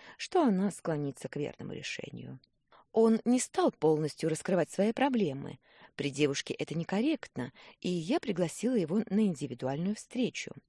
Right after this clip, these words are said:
Возможно, потому он взял время обдумать. "Что за самодеятельность? Вы хотите поиграть в доктора с моей семьей?" "Извините, Игорь Дмитриевич, я подумала".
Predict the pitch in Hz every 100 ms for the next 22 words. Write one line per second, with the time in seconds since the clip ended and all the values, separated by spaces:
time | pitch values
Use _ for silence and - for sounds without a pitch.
0 | _ - 156 156 151 143 160 143 - 160
1 | - 151 147 294 - 160 131 135 131 123
2 | 165 208 - - - 302 190 - 123 -
3 | - - - - _ _ _ _ _ _
4 | - - - _ - 220 175 135 151 151
5 | 160 202 196 - 127 110 - - _ _
6 | - 147 175 170 175 160 175 170 180 151
7 | 147 262 - 180 156 160 143 143 - 151
8 | 131 127 - _ _ _ _ _ _ _
9 | _ _ _ - 151 131 147 139 143 -
10 | 262 214 196 - 170 - 139 135 - -
11 | - - 147 147 156 151 123 143 185 220
12 | 233 247